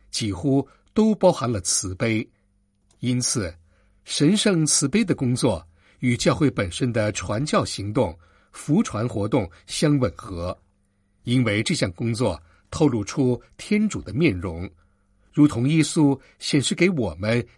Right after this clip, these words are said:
天父的面容一样。因此，司铎们应该随时待命，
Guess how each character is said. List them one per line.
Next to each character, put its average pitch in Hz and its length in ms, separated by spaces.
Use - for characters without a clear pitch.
天 208 320
父 190 160
的 101 140
面 127 240
容 90 200
一 85 180
样。 90 260
因 113 180
此， - 320
司 - 260
铎 113 180
们 113 220
应 147 180
该 143 300
随 160 200
时 - 160
待 151 240
命， 104 280